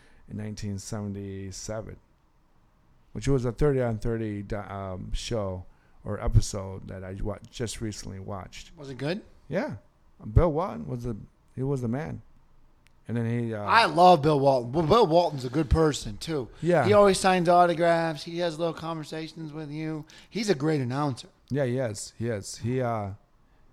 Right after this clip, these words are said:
Speaker 1: the reason why he didn't make it that far, that long, is because he's, his foot, his knees were shot. It was, it's,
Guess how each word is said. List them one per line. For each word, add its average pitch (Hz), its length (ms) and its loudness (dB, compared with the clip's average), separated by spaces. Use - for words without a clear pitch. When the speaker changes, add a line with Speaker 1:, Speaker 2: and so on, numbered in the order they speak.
Speaker 1:
the 110 60 -2
reason 143 260 2
why 123 140 2
he 123 100 0
didn't 120 180 0
make 139 300 -4
it 95 240 -8
that 104 240 -8
far, 117 480 0
that 104 200 -8
long, 127 300 -2
is 101 100 -6
because 104 300 -8
he's, 101 200 -8
his 92 160 -12
foot, - 320 -6
his 98 240 -12
knees 117 400 -8
were - 80 -10
shot. - 520 -12
It 147 140 0
was, - 500 -2
it's, 151 420 -6